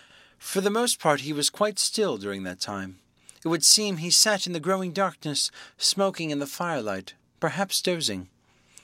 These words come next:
Once or twice a curious listener might have heard him at the coals, and for the space of five minutes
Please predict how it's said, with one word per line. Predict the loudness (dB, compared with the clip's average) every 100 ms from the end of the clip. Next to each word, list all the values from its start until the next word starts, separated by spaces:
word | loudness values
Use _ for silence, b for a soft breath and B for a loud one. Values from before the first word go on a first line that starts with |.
| b b b b b b b
Once | 2 2 0
or |
twice | 0 2 2 2 0 0
a |
curious | -2 0 0 0 0
listener | 2 0 0 -2
might | 0 -2
have | -2 0
heard | 0 0
him | -2 -4
at | -4
the |
coals, | -4 0 0 0 -2 -4 B B B B -6
and | -4
for |
the | 2
space | 2 4 2 2
of | 2
five | 0 0 0 -4
minutes | -4 -2 -2 -2